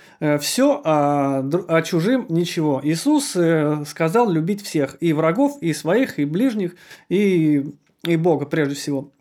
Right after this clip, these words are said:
Вот как, я считаю, надо понимать данный текст. Э, что ж, рад был для вас стараться. Меня зовут Кирилл, и, или Браслет меня еще называют, но это мой, мой никнейм. Я понимаю, он странный, но уж такой, какой есть. <laughs> Э,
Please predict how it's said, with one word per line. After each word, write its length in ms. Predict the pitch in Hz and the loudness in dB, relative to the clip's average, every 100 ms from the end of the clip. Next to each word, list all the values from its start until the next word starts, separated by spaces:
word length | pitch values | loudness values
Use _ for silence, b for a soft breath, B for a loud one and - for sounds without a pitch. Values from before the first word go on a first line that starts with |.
| _ _ _ - - | _ _ _ -20 -4
Вот 240 | 170 208 - | 0 0 0
как, 240 | 160 - | -2 0
я 360 | 156 147 143 139 | 0 2 0 -4
считаю, 440 | - - 147 143 | -8 -4 -2 0
надо 200 | 151 143 | -2 -2
понимать 360 | 151 151 147 135 | -2 -2 -2 -2
данный 260 | 143 143 | -2 -2
текст. 320 | 139 139 - - B B B 180 | -2 -6 -8 -18 B B B 0
Э, 560 | 175 170 165 165 160 | 4 4 4 4 2
что 220 | - 254 208 | 0 0 2
ж, 80 | |
рад 240 | 196 226 202 | 4 4 4
был 120 | 190 | 2
для 180 | 175 175 | 2 2
вас 140 | 175 | 2
стараться. 680 | - 220 285 285 220 190 175 | 2 2 2 0 0 2 4
Меня 220 | 175 180 | 2 2
зовут 240 | 165 160 - | 2 0 2
Кирилл, 360 | 190 294 302 | 2 4 2
и, 120 | 190 170 | 2 2
или 1040 | 165 160 151 151 151 160 190 160 143 135 | 4 4 4 2 2 0 0 2 2 0
Браслет 480 | 151 147 147 277 277 | 0 -2 0 -2 0
меня 180 | 220 185 | 0 0
еще 180 | 170 | 0
называют, 440 | 170 160 170 160 151 | -2 0 2 0 2
но 120 | 202 | 0
это 200 | 190 160 | 0 -2
мой, 300 | 165 170 160 | 0 0 0
мой 180 | 165 170 | 0 0
никнейм. 440 | 160 247 285 269 - B - | 0 0 2 2 -4 B -8
Я 260 | 160 185 | 0 0
понимаю, 260 | 208 214 196 | 2 2 2
он 40 | 170 | 0
странный, 460 | - 208 156 147 | 0 2 2 0
но 100 | 151 | 0
уж 120 | 147 | -2
такой, 280 | - 160 143 | -4 -4 -2
какой 280 | 139 139 185 | -4 -4 0
есть. 320 | 269 277 - | 2 2 0
<laughs> 500 | 180 - - - - | -2 -4 -12 -20 -6
Э, 300 | 175 160 156 | 0 2 2